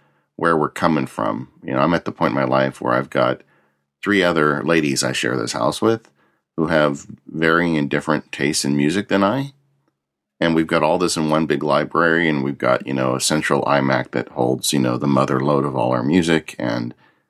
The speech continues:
it's always been a, a hassle managing it. And this seemed to me like a really great solution for that problem. So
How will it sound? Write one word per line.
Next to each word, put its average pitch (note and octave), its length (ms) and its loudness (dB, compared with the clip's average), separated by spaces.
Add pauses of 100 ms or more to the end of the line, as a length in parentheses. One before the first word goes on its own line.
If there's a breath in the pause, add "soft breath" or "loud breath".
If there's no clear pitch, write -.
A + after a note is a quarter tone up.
(180 soft breath)
it's - 200 -2
always D#2 340 4
been C#2+ 200 0
a, C2 240 -4
a - 80 -2
hassle D2+ 500 -4
managing D#2 580 -2
it. F2 200 -2 (720 soft breath)
And D2 320 0
this F#2 160 2
seemed F#2+ 220 2
to D#2 60 0
me D#2+ 180 0
like C2 240 -2
a D2 60 -2
really C#2+ 280 0
great C2 300 -2
solution C2 720 -2
for C#2 260 -6
that B1 220 -4
problem. C#2+ 600 0
So C#2+ 460 0